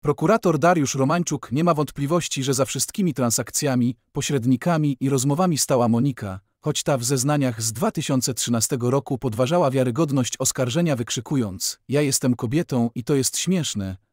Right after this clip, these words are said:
żeby taka kobieta jak ja mówiła mężczyznom, co mają robić". Dzień, który odmienił życie Moniki B, wypadł na trzynasty czerwca dwa tysiące trzynastego roku.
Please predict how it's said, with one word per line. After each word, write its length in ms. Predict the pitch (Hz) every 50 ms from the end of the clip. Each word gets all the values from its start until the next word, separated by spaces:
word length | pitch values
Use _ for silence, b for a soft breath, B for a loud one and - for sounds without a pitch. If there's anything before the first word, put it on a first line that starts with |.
| _ _
żeby 220 | 104 135 123 123 120
taka 260 | - 160 - 147 127
kobieta 440 | - 139 120 123 175 180 - 151 139
jak 180 | 135 127 -
ja 100 | 139 135
mówiła 320 | 127 127 123 156 160 143 135
mężczyznom, 580 | 135 131 120 - - 233 202 180 170 151 139
co 140 | - - 180
mają 280 | 165 160 151 139 131 123
robić". 500 | 123 113 85 76 67 _ - - - _ _ _ _ _ _ _ _ _ _ _ _ _ _ _ _ _ _
Dzień, 280 | 107 101 123 180 214 202
który 280 | - - - 165 160
odmienił 420 | 139 139 143 170 196 196 170 139 127
życie 260 | 127 170 - - 147
Moniki 340 | 123 127 131 123 - - -
B, 260 | 117 123 120 113 101 - _ _ _ _ -
wypadł 340 | - 147 - 160 135 147
na 100 | 147 143
trzynasty 460 | 135 - - 147 147 143 139 - - 127
czerwca 440 | - 170 156 143 - - - 139
dwa 220 | 127 113 127 196 208
tysiące 420 | - 165 - - 123 113 - 127
trzynastego 580 | 117 - - 113 110 107 - - 113 95 104 104
roku. 360 | 110 110 101 - - - -